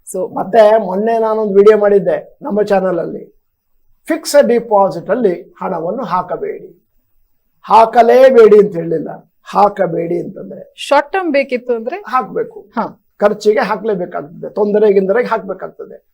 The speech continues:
Speaker 2: ಎಲ್ಲಾ ದುಡ್ಡು ಅಲ್ಲಿ ಹಾಕೋದಲ್ಲ.
Speaker 1: ಈಗ ಇಷ್ಟು ಹೊತ್ತಿನಲ್ಲಿ ಒಂದಂತೂ ಅಂದಾಜ್ ಸಿಕ್ತು, ಆ, ತುಂಬಾ ಸೇಫ್ ಹಾಗೂ ರಿಸ್ಕ್ ಇಲ್ಲದೆ ಇರೋದು ಮಿಡ್ ಕ್ಯಾಪ್ ಫಂಡ್ಸ್.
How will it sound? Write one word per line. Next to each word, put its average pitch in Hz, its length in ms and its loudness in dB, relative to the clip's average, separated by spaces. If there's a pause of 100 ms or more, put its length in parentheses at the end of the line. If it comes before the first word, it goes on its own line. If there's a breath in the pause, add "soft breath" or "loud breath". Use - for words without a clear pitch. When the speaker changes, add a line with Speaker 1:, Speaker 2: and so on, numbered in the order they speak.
(160)
Speaker 2:
ಎಲ್ಲಾ 277 420 -4
ದುಡ್ಡು 220 380 -4
ಅಲ್ಲಿ 160 200 -8
ಹಾಕೋದಲ್ಲ. - 540 -20 (600 loud breath)
Speaker 1:
ಈಗ 247 120 -4
ಇಷ್ಟು 247 360 0
ಹೊತ್ತಿನಲ್ಲಿ 269 420 2
ಒಂದಂತೂ 247 480 -4
ಅಂದಾಜ್ 208 400 -4
ಸಿಕ್ತು, 220 480 -10 (400)
ಆ, 202 80 -4
ತುಂಬಾ 311 400 2
ಸೇಫ್ 277 400 0
ಹಾಗೂ 220 220 0
ರಿಸ್ಕ್ 247 280 -6
ಇಲ್ಲದೆ 226 240 2
ಇರೋದು 202 460 -6
ಮಿಡ್ 208 280 -2
ಕ್ಯಾಪ್ 254 260 -4
ಫಂಡ್ಸ್. - 600 -16